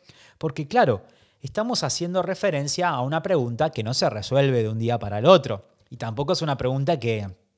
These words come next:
eh, podamos decir, "Bueno, yo ya me recibí de saber quién soy". No, porque tenemos toda la vida para ir descubriendo. Por eso hablaba de esta flexibilidad también, ¿no? Porque muchas veces hay situaciones en la vida, como por ejemplo esto que te estoy nombrando, la pandemia, que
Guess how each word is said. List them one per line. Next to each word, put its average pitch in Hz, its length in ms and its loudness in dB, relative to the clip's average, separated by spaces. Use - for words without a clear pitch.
eh, 117 180 -8
podamos 123 320 2
decir, 127 160 0
"Bueno, 104 180 -6
yo 127 100 -6
ya 156 100 0
me 143 120 2
recibí 120 420 -2
de 147 100 2
saber 127 280 -2
quién 127 240 -6
soy". 101 400 -6
No, 147 420 -6
porque 113 380 -10
tenemos 143 400 -6
toda 190 160 2
la 117 120 -2
vida 175 340 0
para 117 180 -4
ir 120 120 -8
descubriendo. 127 800 -2
Por 120 120 -8
eso 131 140 0
hablaba 143 300 4
de 131 80 2
esta 135 160 -4
flexibilidad 117 600 -4
también, 143 440 0
¿no? 156 280 -8
Porque - 220 -18
muchas 131 320 -10
veces 135 240 -2
hay 131 100 -2
situaciones 135 680 -2
en 110 200 -10
la 117 120 -4
vida, 175 260 0
como 110 220 -8
por 104 140 -14
ejemplo 123 320 -6
esto 120 180 -4
que 117 80 -4
te 113 80 -8
estoy - 160 -6
nombrando, 131 340 -2
la 139 120 0
pandemia, 165 480 0
que 233 380 2